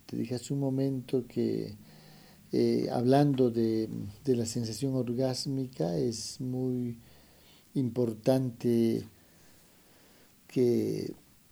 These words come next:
que la mujer sepa que el mal humor está asociado al déficit de placer, que el estrés también, y incluso la autoestima,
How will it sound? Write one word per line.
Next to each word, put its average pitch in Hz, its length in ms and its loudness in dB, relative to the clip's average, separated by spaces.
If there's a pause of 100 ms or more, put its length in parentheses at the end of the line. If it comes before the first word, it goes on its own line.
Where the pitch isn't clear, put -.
(1300)
que 131 100 4
la 127 80 10
mujer 139 220 2
sepa 151 460 6
que 143 260 4
el 127 120 6
mal 147 280 8
humor 143 220 6
está 139 220 2
asociado 139 640 4
al 117 160 2
déficit 123 480 2
de 131 100 0
placer, 135 720 0
que 127 140 2
el 120 100 4
estrés 127 720 2
también, 131 400 0
y 135 80 -2
incluso 131 520 -2
la 139 60 4
autoestima, 135 800 -2